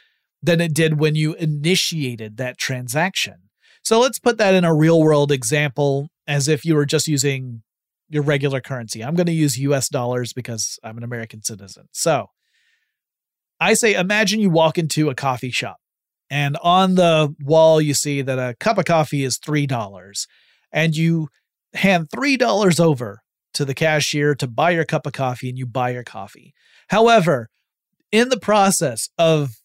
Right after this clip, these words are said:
this, as you are buying your coffee, there is a spike in inflation, and the three dollars that you handed over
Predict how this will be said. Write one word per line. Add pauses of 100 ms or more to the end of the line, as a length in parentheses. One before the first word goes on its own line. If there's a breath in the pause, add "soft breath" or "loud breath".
this, (220)
as
you
are
buying
your
coffee,
there
is
a
spike
in
inflation, (500 soft breath)
and
the
three
dollars
that
you
handed
over